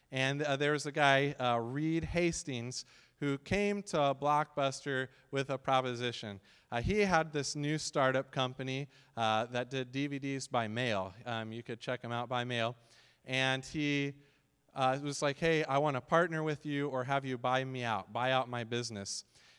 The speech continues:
And so the executives at Blockbuster, they met,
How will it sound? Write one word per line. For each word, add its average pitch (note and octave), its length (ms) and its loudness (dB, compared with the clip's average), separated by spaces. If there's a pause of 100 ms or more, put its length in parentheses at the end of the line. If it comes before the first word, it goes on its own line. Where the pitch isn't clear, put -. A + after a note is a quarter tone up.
(140)
And B2 320 -4
so C3 280 0
the B2 100 0
executives C3+ 680 -2
at A#2+ 160 -4
Blockbuster, B2+ 720 -2
they A2+ 140 -4
met, C3 340 0